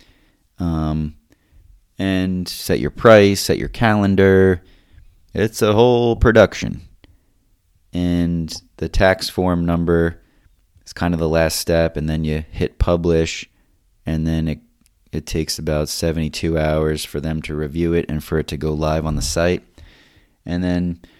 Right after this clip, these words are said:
people can start booking it. And guess what? We've already got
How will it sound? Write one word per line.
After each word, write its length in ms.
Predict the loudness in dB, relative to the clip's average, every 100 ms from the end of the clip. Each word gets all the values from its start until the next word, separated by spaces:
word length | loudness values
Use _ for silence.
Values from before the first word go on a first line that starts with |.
| _ _ _ -4
people 200 | -2 0
can 140 | 2
start 260 | 4 6 6
booking 300 | 4 4 2
it. 100 | 2
And 140 | 2
guess 280 | 2 2 0
what? 320 | 0 2 0
We've 220 | 0 2
already 300 | 2 2 0
got 500 | 2 2 0 -4 -10